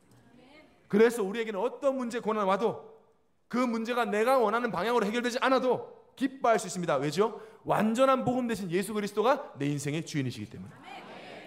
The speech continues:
그래서 내가 부족하고 모자라고 실수에 낙심할 이유가 전혀 없어요. 내가 모자라지 않은 것, 실수 안 하는 걸 보고 하나님 나를 사랑하신 게 아니에요.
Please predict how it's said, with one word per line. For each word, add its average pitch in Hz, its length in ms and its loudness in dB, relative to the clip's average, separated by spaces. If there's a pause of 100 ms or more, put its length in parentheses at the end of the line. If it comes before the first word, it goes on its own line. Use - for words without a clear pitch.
(380)
그래서 262 160 0
내가 240 240 4
부족하고 247 600 -2
모자라고 214 560 2
실수에 311 340 -4
낙심할 277 500 0
이유가 220 180 -2
전혀 226 320 0
없어요. 135 340 -4 (460)
내가 247 260 4
모자라지 262 600 2
않은 254 360 -2
것, 180 160 -2 (560)
실수 302 360 -4
안 233 180 0
하는 269 180 2
걸 294 160 2
보고 262 160 0
하나님 247 300 2
나를 202 160 4
사랑하신 190 440 -2
게 202 80 -6
아니에요. 120 440 -6